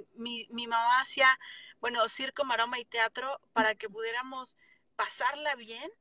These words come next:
aunque no hubiera juguetes, aunque no hubiera opulencia, aunque no hubiera grandes cosas, pero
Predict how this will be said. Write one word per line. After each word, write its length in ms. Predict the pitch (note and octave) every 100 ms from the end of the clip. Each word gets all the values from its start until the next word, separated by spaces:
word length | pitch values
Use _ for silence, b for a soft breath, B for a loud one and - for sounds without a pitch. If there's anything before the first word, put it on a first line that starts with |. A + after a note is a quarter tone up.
| b b b -
aunque 240 | B3+ C#4
no 120 | C#4
hubiera 240 | D4+ D#4 D4+
juguetes, 680 | - A#3 C4+ - C4+ C#4 C4
aunque 240 | G#3 G#3+
no 100 | A#3
hubiera 360 | B3 B3 B3 A#3
opulencia, 680 | G#3 G#3 G#3 A3+ A#3+ B3 A#3
aunque 200 | G#3+ G#3
no 100 | A3
hubiera 460 | A3+ A3+ A3 G#3+
grandes 460 | G#3+ G#3+ A3+ A3 -
cosas, 500 | - G#3 - D4+ - b b b b b -
pero 560 | A#3 A#3 A3+ A3+ -